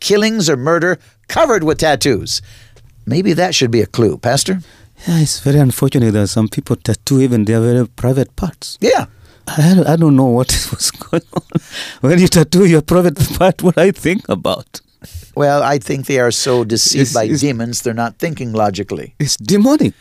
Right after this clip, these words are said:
Speaker 1: That's why they kill people and rape people.
Speaker 2: It also can bring you to sexual perversion.
Speaker 1: The reality is that tattoos do not glorify God.
Speaker 2: Yes.
Speaker 1: They're a sign of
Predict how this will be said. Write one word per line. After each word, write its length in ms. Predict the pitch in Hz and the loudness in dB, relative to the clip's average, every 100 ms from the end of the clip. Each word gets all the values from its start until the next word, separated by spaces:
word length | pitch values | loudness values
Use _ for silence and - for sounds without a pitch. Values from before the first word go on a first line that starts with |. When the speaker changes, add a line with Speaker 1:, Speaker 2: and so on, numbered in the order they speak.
| - - | -16 -8
Speaker 1:
That's 220 | 139 - | -6 -2
why 140 | 147 | 0
they 140 | 139 139 | 0 -2
kill 340 | - 196 175 | 0 2 2
people 340 | 131 120 117 | -2 -6 -6
and 140 | 120 120 | -4 -2
rape 240 | 180 196 | -2 0
people. 380 | 123 104 67 - _ _ _ 156 | -2 -4 -8 -14 _ _ _ -2
Speaker 2:
It 220 | 151 196 | 0 2
also 340 | 196 - 175 | 0 2 0
can 280 | - 135 123 | 2 2 2
bring 220 | 131 165 | 4 4
you 120 | 151 | 4
to 240 | 147 120 107 - | 2 0 -2 -6
sexual 520 | - - - 165 165 120 | -8 -4 -2 0 -2 -2
perversion. 640 | - 95 117 160 - - - _ _ - - | -4 -2 -2 -2 -4 -6 -12 _ _ -20 -14
Speaker 1:
The 120 | - 123 | -6 -2
reality 520 | 156 180 202 147 156 | 0 0 -2 0 0
is 160 | 147 | 0
that 220 | 135 123 - | 0 -4 -6
tattoos 720 | - 156 170 - 135 135 104 | -4 -2 -2 -2 0 0 -2
do 200 | 139 135 | -4 -4
not 440 | 131 139 147 117 | -2 -2 -2 -4
glorify 640 | 110 113 117 123 135 139 | 0 2 2 0 -2 -2
God. 520 | 143 180 233 131 - - - | -2 -2 0 -2 -8 -14 -16
Speaker 2:
Yes. 320 | - - - - - | -18 -20 -20 -20 -4
Speaker 1:
They're 180 | 123 120 | 0 0
a 60 | |
sign 360 | - 180 180 185 | 0 0 0 0
of 140 | 156 | -2